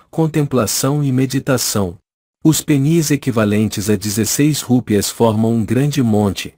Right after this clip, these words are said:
mas dezesseis moedas de prata não parecem uma grande quantidade. A quantidade torna-se menor se trocar as dezessete rúpias por um mohur de ouro.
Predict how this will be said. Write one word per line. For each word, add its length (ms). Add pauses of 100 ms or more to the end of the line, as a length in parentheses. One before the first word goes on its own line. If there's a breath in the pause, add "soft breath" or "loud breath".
(220 soft breath)
mas 240
dezesseis 640
moedas 500
de 120
prata 420
não 220
parecem 560
uma 200
grande 440
quantidade. 800 (360)
A 120
quantidade 720
torna-se 600
menor 440
se 160
trocar 440
as 140
dezessete 720
rúpias 560
por 200
um 80
mohur 520
de 140
ouro. 380